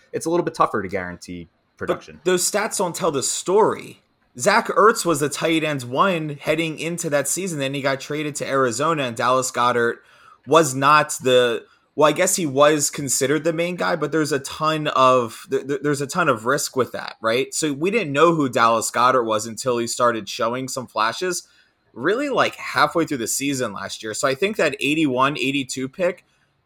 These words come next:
Speaker 2: uh, in comparison to Devonta Smith, who was a rookie that we didn't really know too much about, is, is fair.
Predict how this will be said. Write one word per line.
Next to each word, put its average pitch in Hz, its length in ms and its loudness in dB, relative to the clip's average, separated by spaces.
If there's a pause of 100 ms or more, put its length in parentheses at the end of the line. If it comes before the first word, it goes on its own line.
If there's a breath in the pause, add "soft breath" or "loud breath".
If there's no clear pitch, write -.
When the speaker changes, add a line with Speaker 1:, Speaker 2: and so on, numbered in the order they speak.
Speaker 2:
uh, 127 200 10
in 147 120 -4
comparison 147 800 2
to 160 120 -4
Devonta 127 460 0
Smith, 131 360 -4
who 139 140 0
was 127 240 4
a 120 220 0 (240)
rookie 120 340 -2
that 123 180 2
we 120 120 -6
didn't 131 280 -2
really 123 220 0
know 107 160 -4
too 117 160 -6
much 156 240 -2
about, 160 320 2
is, 147 400 -2
is 185 240 2
fair. - 540 -4